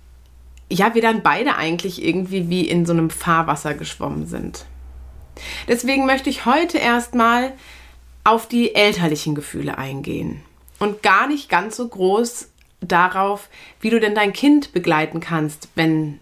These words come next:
ein großes Gefühl da ist. Da möchte ich li-, oder einfach in der nächsten Woche auch mehr Zeit für nehmen, damit das alles auch in einem zeitlichen Rahmen bleibt. Ähm,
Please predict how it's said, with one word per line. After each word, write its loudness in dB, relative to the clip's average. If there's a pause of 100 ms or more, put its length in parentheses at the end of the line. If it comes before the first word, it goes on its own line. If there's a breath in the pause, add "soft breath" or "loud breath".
ein -2 (160)
großes -2
Gefühl 0
da 4
ist. -6 (480 loud breath)
Da 2
möchte -2
ich -10
li-, -4
oder 2 (120)
einfach -4
in 0
der 2
nächsten 4
Woche -2
auch -2
mehr 0 (200)
Zeit -4
für -12
nehmen, -10 (160)
damit 0
das -2
alles -4
auch -6
in 2
einem -2
zeitlichen -8
Rahmen -6
bleibt. -16 (1400 loud breath)
Ähm, 2